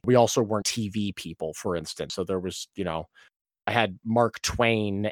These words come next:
and Lord of the Rings, and that was really about it. So anyway, so when I was developing the Shroud universe,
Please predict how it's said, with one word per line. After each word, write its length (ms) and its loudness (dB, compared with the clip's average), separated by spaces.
and 460 -2
Lord 220 0
of 40 -8
the 80 0
Rings, 300 4
and 160 -2
that 120 0
was 260 -8
really 200 -2
about 280 0
it. 180 0
So 120 8
anyway, 280 8
so 360 6
when 220 6
I 80 8
was 80 4
developing 380 4
the 60 0
Shroud 280 2
universe, 640 0